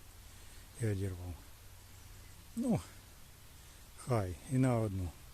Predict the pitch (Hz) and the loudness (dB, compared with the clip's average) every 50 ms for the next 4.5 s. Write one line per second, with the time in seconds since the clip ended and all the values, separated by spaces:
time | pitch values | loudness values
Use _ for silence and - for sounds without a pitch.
0 | - - - - - - - - - - - - - - 113 107 107 107 113 127 | -14 -14 -14 -14 -14 -14 -14 -12 -12 -12 -12 -8 0 2 4 6 6 6 6 8
1 | 139 131 104 85 - - - - 120 110 101 107 101 95 92 92 87 - - - | 8 6 6 4 -2 -10 -4 0 2 4 4 4 4 4 2 0 -2 -2 -2 -2
2 | 113 98 95 95 95 92 90 87 90 90 90 90 - - - - - - - - | 0 0 2 2 2 2 0 0 0 -2 -2 -2 -4 -6 -10 -12 -14 -12 -12 -12
3 | - - - - 131 127 117 - - 139 120 - 127 117 104 - 127 120 113 104 | -12 -12 -4 2 6 6 6 6 6 4 4 6 6 6 6 6 6 6 6 4
4 | - - 139 147 165 165 135 110 90 | 2 4 4 6 8 8 8 6 4